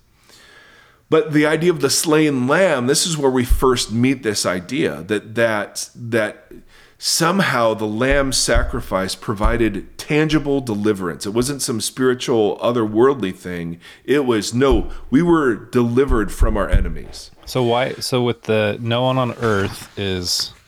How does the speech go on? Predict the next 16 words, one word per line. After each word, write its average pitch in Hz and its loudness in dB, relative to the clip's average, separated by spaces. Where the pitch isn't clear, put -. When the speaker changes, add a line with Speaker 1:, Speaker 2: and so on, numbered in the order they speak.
Speaker 2:
worthy 101 0
or 95 0
capable 90 -6
of 87 -2
opening 85 -6
the 82 -8
scrolls, 80 -6
right? 80 -4
And 80 -8
that's, 82 -8
and 87 -12
as 85 -8
you 87 -10
said, 82 -6
that's 82 -8
a, 80 -6